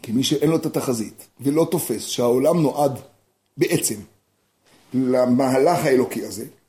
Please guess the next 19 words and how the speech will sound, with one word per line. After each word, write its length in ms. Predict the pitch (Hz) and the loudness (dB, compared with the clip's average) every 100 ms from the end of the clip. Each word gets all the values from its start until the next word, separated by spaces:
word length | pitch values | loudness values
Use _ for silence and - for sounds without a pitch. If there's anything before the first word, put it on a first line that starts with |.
| _ _ _ _ _ _ _ _ _ | _ _ _ _ _ _ _ _ _
הוא 120 | 120 143 | -6 -2
נעצר 360 | 165 226 226 | 0 2 0
אחרי 180 | - 156 | 0 2
ברית 180 | 160 160 | 2 2
בין 200 | 151 156 | 2 0
הבתרים, 380 | 147 123 110 120 | 0 -4 -2 -2
ואומר, 360 | 139 165 151 120 - _ _ 151 | 0 0 -2 -6 -12 _ _ -2
"אני 220 | 196 196 | 0 0
כן 220 | 139 113 | 0 -2
שואל 180 | 107 117 | -2 -2
במקום 340 | 120 120 123 | -2 -2 -2
אברהם 360 | 120 117 117 120 | -2 -4 -4 -2
למה, 200 | 117 127 127 | -2 -2 -2
ואני 160 | 180 | -4
פורש." 480 | 156 220 226 - - _ _ _ _ _ _ _ _ _ _ _ _ _ _ _ _ _ _ _ _ _ _ _ _ _ _ _ _ 92 _ _ 110 | -4 -4 -6 -10 -20 _ _ _ _ _ _ _ _ _ _ _ _ _ _ _ _ _ _ _ _ _ _ _ _ _ _ _ _ _ _ _ -10
ורוב 280 | 117 147 170 | -2 2 2
עם 100 | 175 | 2
ישראל 240 | 190 190 | 2 0
פרש. 440 | 131 135 160 - | 0 -6 -10 -20